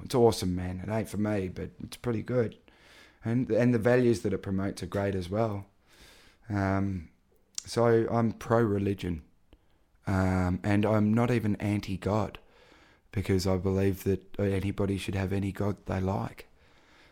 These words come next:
It's just that, it's just that I haven't had a beer with my God yet,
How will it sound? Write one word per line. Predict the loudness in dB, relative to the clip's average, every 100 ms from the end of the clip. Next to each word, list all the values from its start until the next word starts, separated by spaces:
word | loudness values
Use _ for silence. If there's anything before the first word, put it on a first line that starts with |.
| -6
It's | -6 -4
just | -2 -2 0
that, | -4 -4 -8
it's | -6 -4 -6 -6
just | -6 -4
that | -2
I | 2 2
haven't | 2 0
had | -2
a | -4
beer | -6 -8
with | -8 -8
my | -6 -6
God | -8 -12 -10
yet, | -12